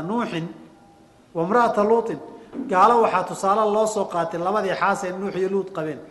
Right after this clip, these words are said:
Iyagii waa la halaagay, Nuux iyana waa la badbaadiyey, Luut iyo intii rumaysay. Haddaba mas'aladu qaraabo iyo xigto iyo maaha. Haddii nabiga aabbihii aad ka warwareegto,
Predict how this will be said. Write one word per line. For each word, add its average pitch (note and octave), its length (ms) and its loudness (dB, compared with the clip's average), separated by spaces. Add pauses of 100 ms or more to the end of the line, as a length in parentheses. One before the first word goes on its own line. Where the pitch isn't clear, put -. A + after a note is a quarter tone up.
(1800)
Iyagii A#3+ 260 8
waa A#3+ 200 8
la G#3+ 180 6
halaagay, F#3 500 2 (500)
Nuux A#3 280 0
iyana A#3 280 4
waa A#3 180 6
la G#3+ 120 4
badbaadiyey, G3+ 520 2
Luut G#3+ 300 0
iyo G3+ 140 0
intii G#3+ 160 -4
rumaysay. D3+ 480 -8 (1000)
Haddaba G3+ 340 2
mas'aladu G#3 680 2 (460)
qaraabo E3 420 2
iyo C3 300 -8 (580)
xigto G3+ 280 4
iyo E3 220 4
maaha. C3+ 340 -6 (520)
Haddii F3 220 -2
nabiga A#3+ 360 6 (100)
aabbihii A3 560 0
aad G3 240 0
ka C#4 80 0
warwareegto, F#3+ 640 2